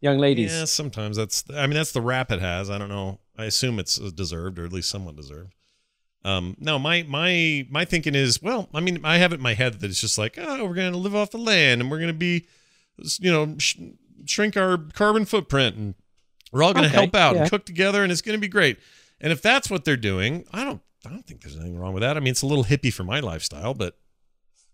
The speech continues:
Speaker 1: It's
Speaker 2: I
Speaker 1: too
Speaker 2: don't
Speaker 1: hippie to be square, though. My, my opinion.
Speaker 2: Yeah?
Speaker 1: And I, I, I, I think that, you know, if you are, if you're out there and you are, you know, thinking of ways that you can manipulate others, then yeah,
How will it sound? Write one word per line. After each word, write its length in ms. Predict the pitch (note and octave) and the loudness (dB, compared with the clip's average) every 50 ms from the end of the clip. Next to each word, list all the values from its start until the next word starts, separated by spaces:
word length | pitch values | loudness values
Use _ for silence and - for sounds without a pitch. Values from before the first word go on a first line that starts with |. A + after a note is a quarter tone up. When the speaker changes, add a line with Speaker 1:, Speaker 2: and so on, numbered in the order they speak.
| _ _ _ _ _ _ - _ | _ _ _ _ _ _ -10 _
Speaker 1:
It's 100 | D3+ - | -6 -2
Speaker 2:
I 40 | G3+ | 4
Speaker 1:
too 160 | - G#3 G3+ | 6 8 8
Speaker 2:
don't 120 | F#3+ G#3 G3+ | 8 8 6
Speaker 1:
hippie 120 | - G3 D#3+ | 4 -2 -4
to 60 | - | -2
be 80 | C#3+ D3+ | -4 -4
square, 380 | C#3+ - - - D#3+ D#3+ D#3 C3+ | -4 -2 2 4 6 6 6 6
though. 220 | A#2 G#2+ F#2+ G2 | 6 4 2 4
My, 260 | G#2 A2 A#2 A2+ G#2+ - | 2 4 4 4 2 2
my 220 | - A2 A2+ G#2+ | 2 2 2 2
opinion. 380 | G2+ - - F2+ D2+ C2 C2+ - | 0 0 -2 -4 -4 -2 2 4
Speaker 2:
Yeah? 260 | A#2 C3 D#3 F#3+ G3 | 4 4 4 4 2
Speaker 1:
And 100 | G#2 G#2 | 2 2
I, 160 | G#2 A2 A2 - | 2 0 0 0
I, 180 | B2+ C3+ B2+ - - | 2 2 2 4 4
I, 260 | C3+ C#3 C#3 C3+ C3 _ _ | 4 4 4 4 2 _ _
I 140 | - C#3+ C#3 | 2 2 2
think 440 | - - - C#3+ B2+ A#2 - _ _ | 0 0 -2 0 0 0 -4 _ _
that, 320 | A#2 B2 A#2 G2+ - _ _ _ _ _ - - _ _ _ | 2 4 4 4 2 _ _ _ _ _ -20 -20 _ _ _
you 140 | C3 A2 | 2 2
know, 140 | G2 G2 G#2+ G#2+ - _ _ | 2 2 0 -2 -6 _ _
if 180 | - C#3+ C3+ - | -2 -2 -2 2
you 200 | E3 F#3 F3+ E3+ | 4 6 8 8
are, 400 | D#3 D3+ D3+ D3 D3 C#3+ C3+ C3 - _ _ _ _ | 8 8 8 8 8 6 6 2 -2 _ _ _ _
if 140 | - C3 - | -12 2 4
you're 160 | F3 E3+ E3 | 6 6 6
out 220 | E3 E3 D3+ - | 6 4 2 4
there 380 | - D3 D3 D3 C#3+ C#3+ C#3+ C#3 - _ _ _ _ _ | 4 6 6 8 8 6 4 2 -4 _ _ _ _ _
and 180 | - B2 B2 C3 | -2 0 2 4
you 160 | C3+ C3+ C3 | 4 6 6
are, 400 | B2+ B2 B2 B2 A#2+ A#2+ A#2+ A#2+ - _ | 6 6 6 6 6 6 4 2 -2 _
you 100 | A#2+ A#2+ | 0 0
know, 120 | A2 A2 A2 | 2 0 0
thinking 380 | A2 - D3 C3 A2+ - C3 A#2+ | -2 -4 -4 -4 0 2 4 2
of 120 | G#2+ G#2 | 4 6
ways 400 | A#2 B2 A#2 A#2 A#2 A#2 G#2 - | 6 6 8 8 6 6 4 2
that 120 | - - | -2 0
you 160 | - A#2 A#2 A2+ | 2 2 2 2
can 380 | - - A#2 G#2+ G#2+ G#2 G2+ - - _ _ _ _ _ _ _ _ _ | 2 0 2 2 2 2 0 -2 -10 _ _ _ _ _ _ _ _ _
manipulate 520 | A#2+ B2 C3 C3 - - B2 A#2+ A#2 G2+ | 6 6 6 6 4 2 4 4 6 6
others, 460 | E2+ C3 B2+ G#2 G2+ F#2+ G2 F#2+ - | 6 6 4 4 2 -2 -2 -4 -6
then 220 | - - A2 G#2+ A2+ | -2 -2 -2 0 2
yeah, 260 | A#2 A2+ G#2 F#2 | 2 2 2 0